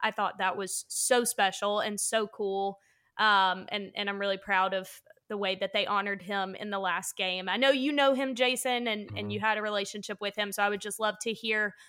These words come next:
Speaker 1: from your perspective, you know, what kind of an impact he had on Auburn.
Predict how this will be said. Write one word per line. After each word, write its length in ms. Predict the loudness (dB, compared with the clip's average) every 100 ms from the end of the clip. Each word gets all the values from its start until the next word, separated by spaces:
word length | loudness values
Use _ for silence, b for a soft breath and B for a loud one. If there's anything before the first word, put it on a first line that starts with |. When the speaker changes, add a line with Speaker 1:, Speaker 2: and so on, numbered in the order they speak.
| B
Speaker 1:
from 180 | 2 4
your 160 | 4 2
perspective, 920 | 0 -2 4 2 4 2 2 0 -10 -6
you 120 | -2
know, 120 | 0
what 180 | 0 2
kind 160 | 2 0
of 60 |
an 100 | 0
impact 400 | -2 0 0 0
he 140 | -6 -2
had 380 | 2 4 2 0
on 180 | -2 0
Auburn. 460 | -2 -4 -4 -6